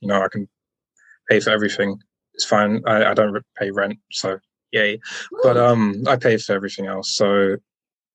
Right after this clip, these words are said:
Speaker 1: you know, I'm, I'm in a comfortable position that most people won't be able to be in, and I f-, I'm fully aware of that.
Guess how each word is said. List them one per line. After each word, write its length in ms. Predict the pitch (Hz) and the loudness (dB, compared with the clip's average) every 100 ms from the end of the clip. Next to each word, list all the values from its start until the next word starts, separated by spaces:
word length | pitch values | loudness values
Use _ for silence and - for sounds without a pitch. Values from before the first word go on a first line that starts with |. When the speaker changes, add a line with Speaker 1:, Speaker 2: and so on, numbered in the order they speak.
| _ _ _ | _ _ _
Speaker 1:
you 80 | 139 | 0
know, 160 | 107 104 | 2 4
I'm, 340 | 113 113 110 | 4 2 2
I'm 160 | 110 110 | 2 2
in 80 | |
a 80 | 104 - | 2 0
comfortable 400 | - 104 104 104 | -6 -6 -6 -6
position 340 | 104 104 98 101 | -2 -2 0 0
that 140 | 104 | 2
most 260 | 110 101 - | 2 2 0
people 300 | 104 101 98 | -4 -2 0
won't 260 | 101 98 | 0 0
be 80 | 101 | -2
able 200 | 98 98 | -2 -2
to 460 | - 101 95 95 95 _ | -2 -2 -2 -6 -8 _
be 220 | 113 101 95 | 0 0 0
in, 200 | 98 98 _ _ - | -4 -8 _ _ -4
and 260 | 107 101 101 | -2 2 2
I 60 | |
f-, 160 | 98 - - | 2 0 -4
I'm 140 | 110 | -4
fully 220 | - 110 101 | -2 0 2
aware 280 | 101 98 | 2 2
of 80 | 95 | 0
that. 240 | 98 101 | -2 -2